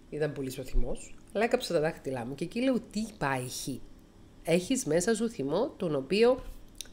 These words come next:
τον καταπιέζεις και δεν τον αφήνεις να βγει στην επιφάνεια». Και ήταν μια αφορμή μετά που κάηκα. Εντάξει, δεν είναι σοβαρά πράγματα, έτσι, λίγο εδώ, λίγο εδώ, δεν είναι τίποτα. Αλλά πόνεσα.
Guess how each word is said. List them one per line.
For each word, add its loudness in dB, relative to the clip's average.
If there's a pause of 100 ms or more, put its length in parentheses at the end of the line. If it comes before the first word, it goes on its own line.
(140)
τον 4
καταπιέζεις 6
και -2
δεν 0
τον 2
αφήνεις 0
να -2
βγει -6
στην -10
επιφάνεια». -12 (1040)
Και 4
ήταν 6
μια 8
αφορμή 4
μετά 4
που -6
κάηκα. 0 (640)
Εντάξει, -2
δεν 6
είναι 6
σοβαρά -4
πράγματα, -4
έτσι, -4
λίγο -4
εδώ, 2
λίγο -2
εδώ, 2
δεν -2
είναι 0
τίποτα. -10 (640)
Αλλά 6
πόνεσα. 6